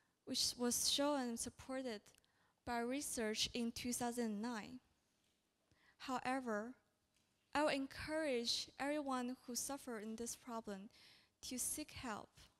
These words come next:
It is also important to make mental education more accessible and to gain support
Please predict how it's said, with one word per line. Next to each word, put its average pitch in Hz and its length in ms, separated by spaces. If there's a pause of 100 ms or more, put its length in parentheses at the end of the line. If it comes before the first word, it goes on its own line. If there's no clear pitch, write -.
(1120)
It 302 100
is 302 260
also 285 760
important 254 920 (200)
to 233 380 (840)
make 254 300 (440)
mental 285 500
education 247 640
more 233 300
accessible 226 840 (1200)
and 233 300
to 233 160 (100)
gain 247 640
support - 760